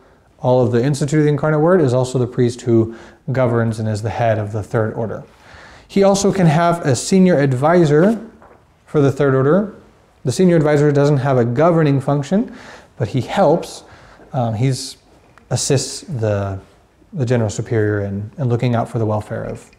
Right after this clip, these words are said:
the Third Order members. So the, the general superior is over the entire Third Order. And then in the Institute of the Incarnate Word, we have different provinces. So the head of each province, the provincial superior, who is under the general superior,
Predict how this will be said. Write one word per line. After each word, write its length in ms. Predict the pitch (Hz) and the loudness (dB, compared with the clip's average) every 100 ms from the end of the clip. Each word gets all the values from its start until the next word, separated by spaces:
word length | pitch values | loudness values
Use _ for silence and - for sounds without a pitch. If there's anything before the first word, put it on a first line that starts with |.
| _ | _
the 80 | 127 | -8
Third 220 | - 117 | -2 -2
Order 160 | 104 104 | 0 -2
members. 340 | 104 123 190 190 - - - - _ _ _ _ - | -2 0 0 -2 -18 -20 -20 -20 _ _ _ _ -4
So 140 | 131 | 0
the, 440 | 117 110 110 151 - | 2 2 2 -2 -8
the 80 | |
general 240 | 127 180 190 | 0 2 2
superior 380 | 185 160 160 147 | 2 2 4 2
is 140 | 127 - | 0 0
over 200 | 135 139 | 2 2
the 140 | 127 | 2
entire 640 | 123 123 131 127 120 127 - | 0 -2 0 0 0 -4 -16
Third 240 | - 123 107 | -4 -2 0
Order. 300 | 101 117 - _ - | -2 -6 -12 _ -4
And 200 | 139 160 | 0 2
then 420 | 180 170 170 - - | 4 2 0 -6 0
in 120 | 196 | 4
the 100 | 208 | 4
Institute 400 | 190 170 156 165 | 4 2 0 2
of 60 | 147 | 2
the 60 | |
Incarnate 340 | 135 135 135 117 | 2 0 0 2
Word, 380 | 123 208 - | 2 0 -4
we 140 | 147 123 | -2 0
have 380 | 120 120 117 139 | 2 0 0 -2
different 280 | 131 135 | -2 -2
provinces. 680 | 120 156 120 110 110 101 - - _ - - - | -2 0 0 -2 -4 -6 -8 -16 _ -20 -20 -20
So 180 | - 131 | -4 0
the 120 | 127 | 0
head 500 | - 196 156 160 175 | 2 2 2 2 2
of 140 | 156 | 2
each 180 | 135 151 | 0 0
province, 480 | - 131 117 151 160 | -2 0 0 -2 -2
the 100 | 123 | -6
provincial 420 | 107 127 190 165 | 0 2 4 2
superior, 600 | 113 110 113 104 107 160 - | -4 -6 -2 0 0 -2 0
who 120 | 135 | 0
is 140 | 127 160 | 2 2
under 360 | 185 147 139 | 2 4 2
the 120 | 139 | 2
general 300 | 120 147 135 | 0 2 0
superior, 600 | 110 110 117 117 147 185 | -2 -4 0 2 2 0